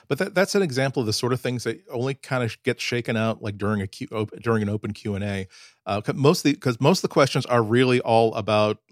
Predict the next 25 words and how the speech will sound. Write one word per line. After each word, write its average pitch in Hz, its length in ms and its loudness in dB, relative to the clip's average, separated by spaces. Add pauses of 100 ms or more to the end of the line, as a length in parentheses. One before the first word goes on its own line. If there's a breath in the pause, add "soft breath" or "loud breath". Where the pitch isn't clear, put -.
again, 104 260 -2
they're 104 100 0
very 107 340 2
financial, 95 720 -4 (280 soft breath)
where 98 160 2
they're 104 140 2
directed 113 420 0
specifically 113 560 -2
to - 100 -10
the 98 80 -8
C 101 220 0
F 98 160 -4
O 95 420 -2
saying, 98 300 -4
"Well, 147 140 2
w-, 127 200 -2 (260 loud breath)
uh, 113 120 0
regarding 165 360 4
headwinds, 143 640 2
regarding 120 340 2
acquisition 117 640 2
and 104 140 0
T 113 160 0
R 107 160 2
L 107 320 2